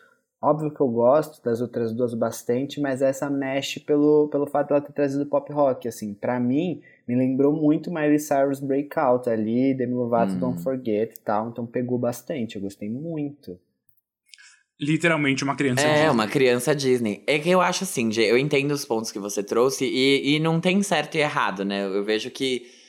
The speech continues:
Speaker 2: são pontos que não são contrários, tipo, não, o que eu e a
Speaker 1: É.
Speaker 2: Armin falamos não é contrário ao que você disse. Eu acho que são duas coisas que correm no paralelo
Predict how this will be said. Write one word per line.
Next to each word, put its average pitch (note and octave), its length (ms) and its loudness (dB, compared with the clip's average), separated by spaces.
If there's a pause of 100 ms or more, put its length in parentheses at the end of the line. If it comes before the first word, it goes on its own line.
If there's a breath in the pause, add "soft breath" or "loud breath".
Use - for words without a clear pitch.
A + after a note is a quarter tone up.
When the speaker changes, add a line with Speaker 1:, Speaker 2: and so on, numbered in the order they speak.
(120 loud breath)
Speaker 2:
são G3+ 360 4 (260)
pontos F#3+ 280 2
que F#3 120 0
não F#3+ 180 4
são G3+ 540 0
contrários, C#3+ 800 0
tipo, - 180 -6
não, B2+ 200 -2 (200)
o A2+ 60 -6
que D3 240 4
eu C#3+ 260 4
e D3+ 60 4
a C3+ 40 4
Speaker 1:
É. - 40 2
Speaker 2:
Armin B2+ 160 0
falamos C#3 400 0
não C#3+ 160 0
é D#3 80 -2
contrário D#3 480 0
ao C#3 40 0
que C#3+ 120 -8
você C#3+ 260 -2
disse. B2+ 240 -4
Eu A2+ 40 2
acho A2+ 100 -6
que - 60 -12
são B2 140 -4
duas C3 220 0
coisas C3 260 -4
que - 140 -16
correm C3 320 -2
no B2 80 -6
paralelo B2 720 0